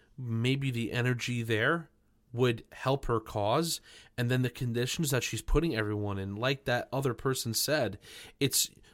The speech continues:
like when you're at the brink of exhaustion or the, just the brink of breaking down, like,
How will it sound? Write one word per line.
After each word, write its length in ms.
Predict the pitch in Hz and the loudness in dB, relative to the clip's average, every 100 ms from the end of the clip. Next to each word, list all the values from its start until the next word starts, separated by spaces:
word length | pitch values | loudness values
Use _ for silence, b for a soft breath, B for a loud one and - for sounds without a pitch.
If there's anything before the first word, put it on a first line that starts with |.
| - | -4
like 180 | 131 123 | -2 2
when 100 | 127 | 4
you're 140 | 175 | 4
at 120 | 208 | 2
the 60 | 175 | 0
brink 340 | 113 120 135 | -2 0 0
of 100 | 139 | -2
exhaustion 560 | 113 104 107 127 139 110 | -2 -2 0 2 0 -2
or 80 | 104 | 0
the, 120 | 107 | -2
just 240 | 104 120 | -2 -4
the 60 | 117 | -4
brink 260 | 110 127 120 | -2 -2 -2
of 120 | 104 | 0
breaking 360 | 123 127 113 | -2 0 -2
down, 240 | 107 131 107 | 2 2 2
like, 220 | 107 | 0